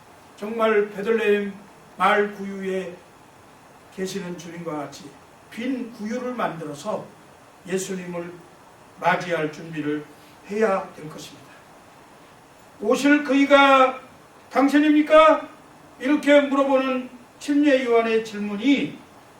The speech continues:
정말 우리 자신의 고집을 꺾고 이제부터 새롭게 주님 앞에 나아가면서 주님을 다시 겸허한 자세로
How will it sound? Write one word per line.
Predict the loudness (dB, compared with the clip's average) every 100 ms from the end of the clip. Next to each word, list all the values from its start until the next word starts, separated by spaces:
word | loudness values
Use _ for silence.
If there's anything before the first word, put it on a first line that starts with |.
| -20 -20 -20
정말 | -12 -6 -4 -2 -4 -8 -20 -20 -20 -20 -20 -20 -20 -10
우리 | -4 0
자신의 | 2 0 2 4 4 4
고집을 | -8 -8 -8 -8 -10 -2
꺾고 | 0 0 -2 0 2 0 -6 -16 -20 -20 -20 -20 -20 -6
이제부터 | 0 2 0 -6
새롭게 | -6 -8 -10 -10 -10 -10
주님 | -10 -8 -8
앞에 | -8 -10 -10 -10 -16 -20 -20 -20 -10
나아가면서 | -4 -2 -4 -8 -10 -8 -10 -10 -20 -20 -20 -20
주님을 | -12 -6 -4 -4 -2
다시 | -2 -2 -2 -4 -6 -20 -20 -20 -20 -20 -20 -10
겸허한 | 0 2 4 4 4
자세로 | 2 2 0 0